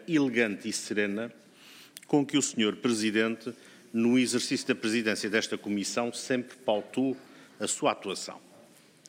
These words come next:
E é o momento também de trazer um episódio infeliz que foi, eh, protagonizado por mais do que um membro do governo,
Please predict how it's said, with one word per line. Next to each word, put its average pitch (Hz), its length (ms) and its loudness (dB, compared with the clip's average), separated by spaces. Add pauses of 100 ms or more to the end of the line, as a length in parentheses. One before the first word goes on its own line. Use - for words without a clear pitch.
(600)
E 196 280 4
é 180 100 6
o 175 100 6
momento 147 480 4
também 131 600 4 (500)
de 135 580 4 (100)
trazer 139 680 4
um 135 140 4
episódio 117 1040 2 (120)
infeliz 147 840 2 (640)
que - 140 -2
foi, 123 680 2
eh, 113 200 -2 (220)
protagonizado 123 1000 2 (600)
por 117 120 -2
mais 151 260 4
do 110 100 -6
que - 120 -4
um 113 80 2
membro 117 300 2
do 104 100 -4
governo, 98 480 -4